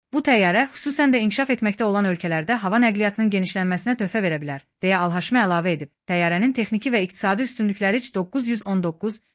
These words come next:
Çinin aviasiya sənayesində ilk böyük sərnişin təyyarəsi olmaqla yanaşı,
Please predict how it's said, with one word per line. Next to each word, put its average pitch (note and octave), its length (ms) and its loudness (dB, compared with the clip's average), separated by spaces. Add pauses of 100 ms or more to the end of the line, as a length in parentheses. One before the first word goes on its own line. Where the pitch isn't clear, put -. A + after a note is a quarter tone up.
Çinin G#3 220 2
aviasiya G#3+ 480 2
sənayesində F#3+ 560 0
ilk B3 240 -4
böyük A3+ 160 2
sərnişin G#3 400 0
təyyarəsi F3 400 -2
olmaqla F#3+ 400 0
yanaşı, D3 400 -6